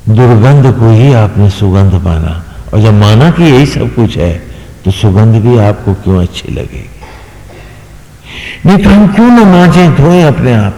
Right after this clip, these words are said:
को इन कथाओं में? ये तो अमृत है जीवन का। तो उन्होंने कहा कि मैं पूर्ण हुआ।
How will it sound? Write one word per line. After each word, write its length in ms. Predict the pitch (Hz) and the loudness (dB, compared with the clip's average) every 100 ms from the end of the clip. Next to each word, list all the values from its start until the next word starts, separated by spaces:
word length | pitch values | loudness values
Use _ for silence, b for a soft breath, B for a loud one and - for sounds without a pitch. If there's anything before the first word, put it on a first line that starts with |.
| - | -8
को 120 | 92 101 B - | -10 -10 B -4
इन 120 | 139 | -2
कथाओं 520 | 131 117 - 107 143 127 | 0 -2 -2 0 2 2
में? 380 | 98 90 - - | 2 0 -4 -6
ये 60 | 131 | -2
तो 140 | - | 0
अमृत 420 | 170 120 123 196 202 | 2 2 2 2 2
है 160 | 160 | 0
जीवन 280 | 135 113 95 | 0 -4 -4
का। 220 | 90 - - - - - - - - - - - - - - - - - - - - - - - - - - - B B B B - 147 | -8 -12 -14 -18 -20 -20 -20 -20 -20 -18 -16 -18 -18 -18 -18 -20 -20 -20 -20 -20 -20 -20 -20 -20 -20 -20 -20 -20 B B B B -8 0
तो 60 | |
उन्होंने 200 | 147 127 | 0 2
कहा 100 | 120 | 0
कि 120 | - | 0
मैं 300 | 120 110 107 | 2 2 0
पूर्ण 300 | 101 92 78 | 0 -2 -4
हुआ। 320 | 73 76 69 | -8 -10 -12